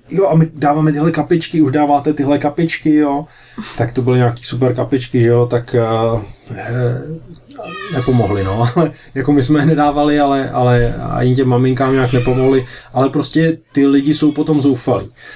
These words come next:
No a pak se vytváří vlastně spousta terapií, které jsou na tom založený a, eh, já vlastně si myslím, že dneska jsme chtěli mluvit hlavně o tom, proč se neposlouchají ty autisti, ale, ale ono to nejde jako s tomu vyhnout a zároveň to říct, jo.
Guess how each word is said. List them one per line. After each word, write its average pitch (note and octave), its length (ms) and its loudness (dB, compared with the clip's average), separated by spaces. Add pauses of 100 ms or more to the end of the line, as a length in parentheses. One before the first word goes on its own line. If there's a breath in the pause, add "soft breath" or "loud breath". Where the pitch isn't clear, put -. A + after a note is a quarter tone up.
(180 loud breath)
No C3 120 2
a C3+ 60 0
pak C#3 200 -2
se G3 120 2
vytváří D3+ 560 0
vlastně C#3+ 360 0
spousta - 760 -2 (320)
terapií, C3 440 0
které C3+ 220 0
jsou D3 200 0
na C#3 80 0
tom B2 180 0
založený F#2+ 680 -2 (560 soft breath)
a, G2 440 0 (500)
eh, F#2 400 -6 (560)
já A2 260 -2
vlastně C#3 300 0
si C3+ 100 -2
myslím, C3 280 0
že B2+ 80 2
dneska B2 320 0
jsme B2+ 200 0
chtěli C3 220 0
mluvit B2 260 2
hlavně A#2+ 220 0
o A#2 100 2
tom, B2 200 0
proč A#2 200 0
se C3 80 0
neposlouchají B2 540 0
ty B2+ 80 -4
autisti, B2 400 -2
ale, A2+ 200 0
ale A#2+ 160 0
ono A#2+ 180 4
to B2+ 120 0
nejde B2 220 2
jako A#2 180 -2
s - 80 -10
tomu A#2 160 -2
vyhnout A#2 360 0
a G#2+ 60 0
zároveň A2+ 360 0
to B2 120 0
říct, A#2 280 -4
jo. C3 120 -8